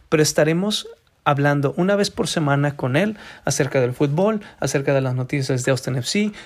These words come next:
acerca de las noticias del Austin Bolt y lo que va pasando aquí en Austin. Así que tendremos una charla de, de cosas diferentes.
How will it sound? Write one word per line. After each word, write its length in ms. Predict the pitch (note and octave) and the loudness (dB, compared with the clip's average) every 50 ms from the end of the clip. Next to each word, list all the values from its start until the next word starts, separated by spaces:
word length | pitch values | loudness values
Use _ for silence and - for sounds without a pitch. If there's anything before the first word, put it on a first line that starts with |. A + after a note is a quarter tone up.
| - - | -14 -6
acerca 400 | - D3 - - C#3 C3+ - C#3+ | -4 -2 0 0 -2 0 0 0
de 180 | C3+ C3+ C3 B2+ | 2 2 0 0
las 180 | B2+ B2+ C3 | 0 0 0
noticias 480 | C3 C3+ C3 - C3+ C3+ C3 C3 B2+ B2 | 0 0 -2 0 -2 -2 0 0 -2 -2
del 140 | B2 B2+ C3 | -2 0 0
Austin 320 | C3 B2+ - - C#3 C3+ | 0 -2 -2 -2 -2 0
Bolt 320 | C3+ D3+ F#3 G3+ G3+ G3+ - - | 2 2 2 2 0 -2 -8 -6
y 100 | - C#3 | -4 -2
lo 240 | C#3 C#3 C#3 C3 - | 0 0 -2 -2 -2
que 140 | - D3 | -2 0
va 180 | C3 D3 D#3+ D#3+ | 2 2 0 0
pasando 460 | - F#3+ - - F3+ D#3+ D#3+ D#3+ D#3+ | -2 -4 -2 -2 -2 -2 0 0 0
aquí 220 | D3 C#3+ D3 - C3+ | -2 -4 -2 -4 -4
en 100 | B2+ B2 | -4 -4
Austin. 260 | A#2 A#2+ - - D3+ | -6 -8 -8 -8 -6
Así 160 | C3 - - | -4 -4 -6
que 100 | C3+ D#3+ | -6 -4
tendremos 440 | - C#3 C#3 C#3+ F3 G#3 A3 G3 - | -2 0 0 2 2 2 0 0 0
una 160 | G#3+ A3 F#3 | 0 0 0
charla 480 | - - F#3 F3+ E3+ E3+ F3 F3+ E3 - - - - - - - _ - | 2 4 2 4 4 2 0 -2 -2 -4 -10 -18 -18 -20 -20 -18 _ -2
de, 420 | C#3+ C#3 C#3 C3+ C3+ B2+ B2 - - | 2 4 4 4 4 2 0 -4 -4
de 280 | - D#3+ C#3 C3 B2 | -4 -2 -2 -2 -2
cosas 360 | - - F#3+ F#3+ F#3+ G3+ F#3 E3 | 0 0 0 2 2 0 -2 -2
diferentes. 600 | D#3 - D3+ D3 D3 D#3+ D#3+ - E3+ E3+ E3 - | -2 -2 0 0 0 -2 -2 -4 -6 -6 -6 -10